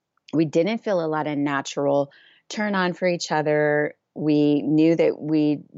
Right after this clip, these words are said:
didn't really know what we were doing with each other. We didn't, we knew how to please each other,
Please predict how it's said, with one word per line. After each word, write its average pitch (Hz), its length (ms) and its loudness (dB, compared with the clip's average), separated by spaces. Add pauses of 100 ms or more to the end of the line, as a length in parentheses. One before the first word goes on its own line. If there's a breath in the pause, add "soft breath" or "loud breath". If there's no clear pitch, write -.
(240)
didn't 175 320 0
really 151 240 2
know 147 220 2
what 156 180 0
we 151 140 0
were 135 120 -6
doing 143 420 -2
with 175 180 -2
each 180 180 -8
other. 175 180 0
We 160 140 2
didn't, 156 320 0
we 160 140 0
knew 180 160 0
how 180 100 -2
to 143 100 -2
please 165 400 -2
each 196 200 -10
other, 208 420 -4